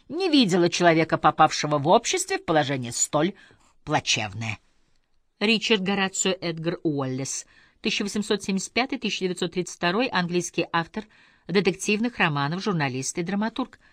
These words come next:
создатель Кинг-Конга. Я повернулась к моему отважному спасителю, чтобы поблагодарить его, но он уже бесследно исчез,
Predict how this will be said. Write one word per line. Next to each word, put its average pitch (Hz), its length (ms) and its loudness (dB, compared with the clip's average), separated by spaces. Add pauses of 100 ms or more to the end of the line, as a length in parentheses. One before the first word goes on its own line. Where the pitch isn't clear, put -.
(140)
создатель 160 680 2
Кинг-Конга. 117 960 -8 (1800)
Я 180 260 4
повернулась 185 520 2
к - 60 -10
моему 175 220 2
отважному 165 440 2
спасителю, 165 540 0
чтобы 160 260 0
поблагодарить 160 880 2
его, 120 260 -6 (1200)
но 214 320 10
он 294 140 6
уже 269 140 -2
бесследно 143 540 -4
исчез, - 460 -8